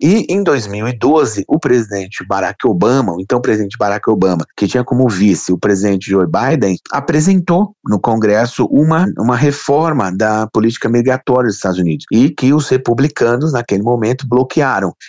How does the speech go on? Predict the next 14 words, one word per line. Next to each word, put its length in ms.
Então, 220
o 60
que 120
que 80
fez 220
o 80
presidente 420
Obama? 420
Através 580
das 180
chamadas 580
Executive 720
Orders, 520
né? 180